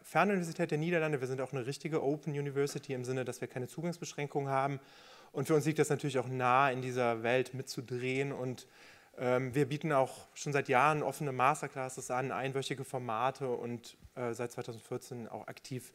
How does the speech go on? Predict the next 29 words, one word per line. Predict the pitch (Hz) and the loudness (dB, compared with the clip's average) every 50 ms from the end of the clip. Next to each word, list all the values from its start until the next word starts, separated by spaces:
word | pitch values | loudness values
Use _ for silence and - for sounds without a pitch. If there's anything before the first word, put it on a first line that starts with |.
| - - - - - - - - - - _ _ - | -20 -20 -20 -20 -20 -20 -20 -20 -20 -20 _ _ -4
in | 135 | 0
der | 127 127 123 | 2 2 2
mooc-Welt | 135 135 147 180 185 - 139 143 147 139 143 151 147 147 - | 4 4 4 2 2 4 6 8 10 10 10 10 8 6 2
und, | 123 135 131 123 - - | -2 -2 -2 -2 -2 -2
äh, | - 131 123 | -2 -2 -2
forschen | - - 117 117 113 - 117 | -2 -2 -2 -4 -2 -4 -4
da | 110 104 | -4 -4
auch | 104 - | -4 -4
im | 113 | -6
Moment | 104 98 101 101 98 - - | -6 -6 -6 -8 -10 -12 -16
recht | - - - | -18 -18 -16
viel | - - 101 104 | -12 -12 -10 -10
zu. | - - - - - _ _ _ _ _ _ _ _ _ _ _ _ _ _ _ _ _ _ _ _ _ - - - - - - - - - - - - _ _ _ _ _ _ - | -10 -12 -14 -16 -16 _ _ _ _ _ _ _ _ _ _ _ _ _ _ _ _ _ _ _ _ _ -14 -14 -14 -16 -20 -20 -20 -20 -20 -20 -20 -20 _ _ _ _ _ _ 6
Ähm, | 165 180 190 196 196 - - - - - - _ _ - - | 8 8 10 8 6 4 0 -10 -20 -20 -20 _ _ 0 8
ja, | 165 196 240 214 - - - - - - 165 | 12 12 12 12 12 10 4 -6 -8 -6 -6
die | 151 151 | -6 -6
Frage, | - - 170 170 185 196 190 | 0 6 6 8 8 8 6
die | 160 170 | 6 6
mir | 170 170 156 | 4 4 6
heute | 143 156 175 214 214 202 - | 8 8 8 8 6 4 2
auch | 160 160 - - - | 2 0 -2 -6 -14
trotz | - - - 180 - - - - - - | -8 -4 -4 -4 -4 -4 -12 -12 -14 -10
aller, | - - 143 160 170 165 165 165 156 151 - 123 131 143 143 147 | -8 -4 0 2 2 4 4 4 4 2 0 0 -2 -2 -2 -2
äh, | 143 | -2
Diskussionen | 147 156 - - 156 - - 170 165 | -4 -6 -6 -8 -6 -4 -2 -2 -2
immer | 160 160 165 156 151 | 0 0 0 0 0
wieder | 160 165 156 139 | 0 2 2 2
auch, | 147 151 - - - - - - - - - | 2 0 -2 -6 -20 -20 -20 -20 -18 -10 -8
äh, | 147 139 139 139 139 | -6 -4 -2 -2 -2